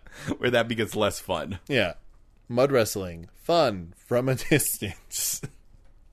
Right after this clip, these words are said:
Speaker 1: It's just, just dirty up close.
Speaker 2: Yeah.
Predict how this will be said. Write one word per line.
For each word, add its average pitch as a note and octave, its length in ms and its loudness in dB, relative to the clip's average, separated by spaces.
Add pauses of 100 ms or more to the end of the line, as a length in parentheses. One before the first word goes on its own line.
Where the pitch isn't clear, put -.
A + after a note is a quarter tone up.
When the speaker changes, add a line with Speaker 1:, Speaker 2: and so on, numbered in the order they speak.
(220)
Speaker 1:
It's - 1500 -14
just, - 160 -14 (160)
just - 280 -20
dirty G2 320 2
up D2+ 80 -10
close. - 460 -6
Speaker 2:
Yeah. A#2+ 260 -2